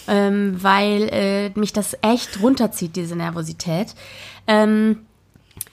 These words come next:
das, äh, hat mir gezeigt, dass die Sprecherei genau das Richtige für mich ist und das auch eigentlich immer war, weil ich kann das machen, was ich immer geliebt habe. Ich kann was transportieren, ich kann mich künstlerisch betätigen, ich kann mit meiner Stimme arbeiten, aber ich muss nicht auf eine Bühne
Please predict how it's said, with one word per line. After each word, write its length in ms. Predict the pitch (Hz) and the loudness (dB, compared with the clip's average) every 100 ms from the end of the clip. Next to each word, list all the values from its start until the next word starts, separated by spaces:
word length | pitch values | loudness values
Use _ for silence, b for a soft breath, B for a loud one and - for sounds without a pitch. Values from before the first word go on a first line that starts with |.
| b b b b b _ _ _ | b b b b b _ _ _
das, 440 | - 240 240 - - | 2 4 2 -4 -2
äh, 200 | 240 226 | 0 2
hat 200 | 254 - | 0 -2
mir 100 | 269 | -2
gezeigt, 360 | 262 - 247 | -2 0 0
dass 120 | 254 247 | -2 -4
die 100 | 233 | -4
Sprecherei 420 | 240 226 226 233 | -2 -2 0 -2
genau 300 | 247 254 294 | -2 0 0
das 160 | 311 | 0
Richtige 260 | 269 240 208 | -4 -4 -6
für 120 | - | -2
mich 160 | 208 202 | -4 -4
ist 140 | 226 | -6
und 120 | 208 | -6
das 120 | 220 - | -6 -6
auch 100 | - | -2
eigentlich 420 | 302 320 320 254 311 | 0 0 -2 -4 2
immer 260 | 320 277 | 4 6
war, 160 | 214 190 | 6 4
weil 140 | 196 | 2
ich 100 | 208 | -2
kann 160 | - 277 | -2 0
das 180 | 254 247 | 0 0
machen, 280 | 226 226 | -2 0
was 120 | 208 190 | -2 -2
ich 120 | - | -2
immer 160 | 202 | -2
geliebt 340 | 185 180 214 - | 0 0 -2 -2
habe. 160 | 370 | -2
Ich 140 | 233 - | -2 -2
kann 160 | 202 | 0
was 120 | 185 - | 0 -2
transportieren, 800 | 175 180 170 165 - 185 233 | -6 -4 -6 -6 -2 2 2
ich 140 | 349 - | 0 -2
kann 140 | 196 | -2
mich 120 | 185 | -2
künstlerisch 400 | - 196 190 175 | -2 -4 -2 -6
betätigen, 460 | - 170 170 165 226 | -6 -4 -4 -4 -4
ich 160 | 285 - | -4 -2
kann 140 | - | -2
mit 80 | 254 | -2
meiner 200 | 185 175 | -2 -4
Stimme 240 | - 202 | -2 0
arbeiten, 420 | 202 226 226 247 - | 0 0 0 -2 0
aber 180 | 208 180 | 2 0
ich 140 | - | 0
muss 180 | 226 - | -2 -2
nicht 140 | 196 | -10
auf 80 | 170 | -8
eine 60 | 175 | -8
Bühne 480 | 147 180 185 202 | -4 0 2 2